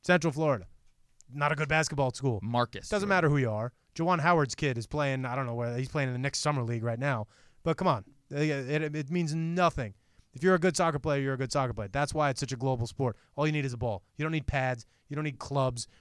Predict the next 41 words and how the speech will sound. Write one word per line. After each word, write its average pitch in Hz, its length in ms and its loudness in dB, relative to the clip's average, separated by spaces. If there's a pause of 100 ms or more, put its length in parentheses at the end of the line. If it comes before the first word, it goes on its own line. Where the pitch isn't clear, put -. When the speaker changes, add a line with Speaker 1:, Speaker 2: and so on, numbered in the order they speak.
(120)
Speaker 1:
or 123 80 -8
sticks - 560 -2 (240)
or 127 80 -4
rackets 135 540 -2 (320)
or 120 60 -8
helmets. 151 560 2
You 131 80 -4
just 147 140 -4
need 156 180 0 (140)
that. 135 220 -2
That's 139 220 2
it. 147 160 0
You 117 100 -2
need 139 160 4
a 135 60 2
ball. 127 340 6 (100)
That's 127 200 -2
it. 131 160 -2 (480)
Speaker 2:
Quick, 175 260 2
quick, 160 280 0
uh, 127 340 6
aside 110 380 2
about 98 200 -2
the 101 140 -10
LeBron 104 260 -2
thing 117 140 -4
real 113 140 -2
quick. 123 220 -4 (420)
Uh, 95 480 -2 (180)
some 185 340 -2 (160)
lucky 135 360 2
high 113 160 0
school 120 220 -2
basketball 110 400 -2
coach 131 300 -4
is 104 120 -8
about 101 200 -2
to 107 60 -12
get 104 140 -2
his 107 160 -6
kids. - 420 -6